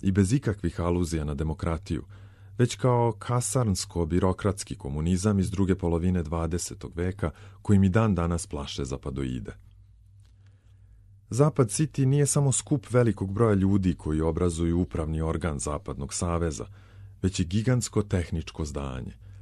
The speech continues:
Da bi to zdanje funkcionisalo, potreban je veliki broj specijalista. A da bi svi koji rade u upravljačkom sistemu, kao i ovde pomenuti specijalisti, mogli da žive na nivou koji odgovara njihovom društvenom položaju, potreban je isto toliko brojan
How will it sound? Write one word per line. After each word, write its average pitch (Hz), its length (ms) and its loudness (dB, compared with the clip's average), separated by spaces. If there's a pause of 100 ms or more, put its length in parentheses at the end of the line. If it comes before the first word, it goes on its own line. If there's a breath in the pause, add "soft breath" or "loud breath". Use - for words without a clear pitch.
(420 loud breath)
Da 78 100 0
bi 80 100 -2
to 101 180 2
zdanje 92 360 2
funkcionisalo, 92 840 -2 (280 loud breath)
potreban 76 480 -2
je 67 80 -6
veliki 85 440 -2
broj 69 220 -4
specijalista. - 800 -8 (640 loud breath)
A 98 80 -2
da 98 100 4
bi 104 100 2
svi 151 220 0
koji 85 220 2
rade 87 360 2
u 67 120 -2
upravljačkom 87 600 -2
sistemu, 85 640 -2
kao 73 260 -6
i 71 100 -2
ovde 73 220 -4
pomenuti 80 500 -2
specijalisti, 85 720 -2
mogli 104 320 2
da 73 120 -2
žive 87 360 2
na 76 100 -2
nivou 82 380 2
koji 73 260 -6
odgovara 85 520 -2
njihovom 69 520 -2
društvenom 67 480 -6
položaju, 69 560 -2 (640 loud breath)
potreban 104 480 4
je 82 220 0
isto 131 340 2
toliko 95 460 0
brojan 90 520 0